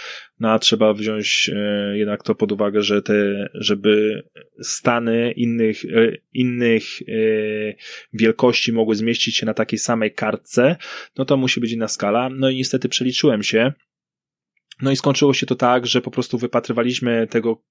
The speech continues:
kolejnego miasteczka, które miało być dosłownie za dwa centymetry na mapie, czyli stosunkowo blisko. Okazało się, że to było bardzo daleko. No i na oparach dojechaliśmy do tej stacji, zatankowaliśmy. Więc ja,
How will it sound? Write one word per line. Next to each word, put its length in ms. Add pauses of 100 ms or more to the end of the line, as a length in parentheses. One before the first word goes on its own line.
(140)
kolejnego 480
miasteczka, 500
które 260
miało 320
być 300
dosłownie 460
za 120
dwa 180
centymetry 560
na 100
mapie, 440 (800)
czyli 340
stosunkowo 560
blisko. 300
Okazało 380
się, 120
że 80
to 120
było 140
bardzo 260
daleko. 420
No 80
i 80
na 160
oparach 420
dojechaliśmy 580
do 100
tej 140
stacji, 460
zatankowaliśmy. 720
Więc 220
ja, 360